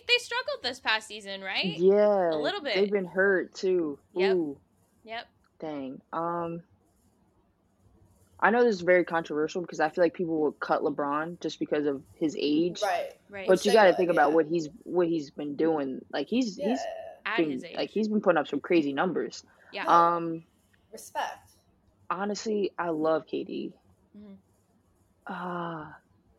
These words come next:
Speaker 2: but K D has been hurt. He's been hurt for, like, the last two seasons, kind of.
Speaker 3: Yeah, but you
Speaker 1: Right.
Speaker 3: think
Speaker 2: Hmm.
Speaker 3: of him healthy, like, when they're healthy. You can't, like, put up a hurt K D against the LeBron.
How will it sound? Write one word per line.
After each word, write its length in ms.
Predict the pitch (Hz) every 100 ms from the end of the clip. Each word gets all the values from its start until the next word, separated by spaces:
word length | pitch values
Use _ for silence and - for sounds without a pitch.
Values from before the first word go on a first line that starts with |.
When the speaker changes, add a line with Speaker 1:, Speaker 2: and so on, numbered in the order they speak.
| _ _ _ _ _
Speaker 2:
but 140 | 180
K 240 | - 214 214
D 160 | 208
has 180 | 214 190
been 200 | 160 147
hurt. 640 | 147 - 180 190 165 127 - _ _
He's 220 | - 240 240
been 160 | 220
hurt 340 | 160 196 165 -
for, 180 | - 151
like, 280 | 139 135
the 60 | -
last 340 | 127 180 165
two 220 | - 220 226
seasons, 420 | 165 147 135 -
kind 320 | 147 131 -
of. 100 | - - _ _ _ _ _
Speaker 3:
Yeah, 200 | 285 254 349
but 60 |
you 60 | 320
Speaker 1:
Right. 200 | 339 359
Speaker 3:
think 160 | 403
Speaker 2:
Hmm. 160 | 554 480
Speaker 3:
of 60 | 311
him 40 |
healthy, 360 | 302 269 247 185
like, 220 | 190 -
when 100 | 269
they're 160 | 262 240
healthy. 320 | 196 160 180
You 80 | -
can't, 280 | 320 311 262
like, 200 | 240 -
put 120 | 254
up 140 | 247
a 240 | 240 196 -
hurt 280 | 226 214 -
K 180 | 208
D 200 | 208 190
against 320 | 180 170 165 -
the 80 |
LeBron. 460 | 160 160 147 -